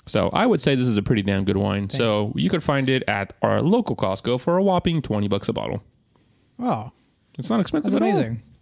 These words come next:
Speaker 1: So they're known for some expensive stuff. So their run rig is like, oh, dreamy, like, absolutely dreamy.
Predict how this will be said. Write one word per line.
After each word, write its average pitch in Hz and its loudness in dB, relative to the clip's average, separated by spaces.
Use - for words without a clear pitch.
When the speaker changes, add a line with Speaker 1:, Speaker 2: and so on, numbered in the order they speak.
Speaker 1:
So 160 4
they're 170 4
known 190 6
for 143 2
some 135 2
expensive 131 0
stuff. 123 0
So 113 2
their 120 4
run 117 4
rig 190 2
is 110 2
like, 104 0
oh, - -8
dreamy, 107 -2
like, 113 -4
absolutely 107 2
dreamy. 104 0